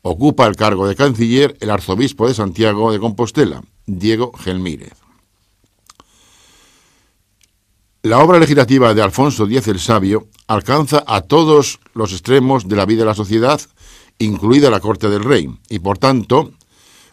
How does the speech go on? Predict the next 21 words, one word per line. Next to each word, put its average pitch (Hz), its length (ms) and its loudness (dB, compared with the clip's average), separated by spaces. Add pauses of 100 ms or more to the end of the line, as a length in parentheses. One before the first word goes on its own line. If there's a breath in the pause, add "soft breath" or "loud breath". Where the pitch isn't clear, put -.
no 135 220 0
podía 131 260 4
quedar 110 240 2
fuera 117 240 2
de 117 120 2
ella 139 320 2
las 104 140 -8
cuestiones 113 420 -4
relativas 110 440 -2
a 98 60 -4
la 85 60 -8
Cancillería 87 460 -4
Real 107 400 -2
y 110 140 -4
al 92 100 -4
canciller. 78 540 -10 (1800)
La 117 120 -2
segunda 151 380 2
partida 127 420 2
nos 107 140 0
dice: 78 360 -6